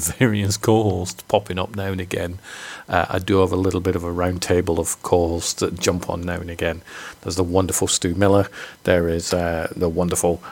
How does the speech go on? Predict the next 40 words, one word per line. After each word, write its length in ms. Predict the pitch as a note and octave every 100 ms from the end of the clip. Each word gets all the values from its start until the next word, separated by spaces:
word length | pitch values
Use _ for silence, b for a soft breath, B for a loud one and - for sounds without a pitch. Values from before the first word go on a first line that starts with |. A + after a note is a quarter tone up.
| B
Robert 340 | - F2+ - -
Dyer. 460 | G2 F#2 G2 F#2 B B -
There 220 | F#2 F#2
is 140 | F2+ -
the 100 | F2
wonderful 480 | F2 F#2 F#2 F2+
John 260 | E2+ F#2 E2+
Fouts. 540 | - F#2+ F#2 - -
There 240 | - F2 F2
is 100 | E2+
the 100 | B2
wonderful 400 | F2+ E2+ - D3+
Neil 200 | E2+ E2+
Johnson. 460 | - A2 - D#2 - -
I 40 | B2+
have 140 | A2+
to 60 | F#2+
say 180 | - F2+
wonderful 560 | E2 E2 D#2 - E2+ - _
on 220 | F#2 F2 F2+
all 180 | F#2 F#2
of 80 | E2+
them 180 | E2+ F#2
because 300 | F#2 G2+ F#2+
I 40 |
said 280 | F2 G2 F2+
wonderful 420 | F#2 G2+ - G2
on 120 | G2 G2
the 60 |
first 320 | - G#2 G2
one, 280 | F2+ F2 F#2+ G2+
and 100 | G2+
I 20 |
don't 200 | G2+ G#2
want 120 | G2+
anybody 320 | G#2 G#2+ A2
to 100 | G#2+
feel 260 | - - A2+
left 380 | A2+ A2+ G#2+ A2+
out. 380 | A2 G#2+ -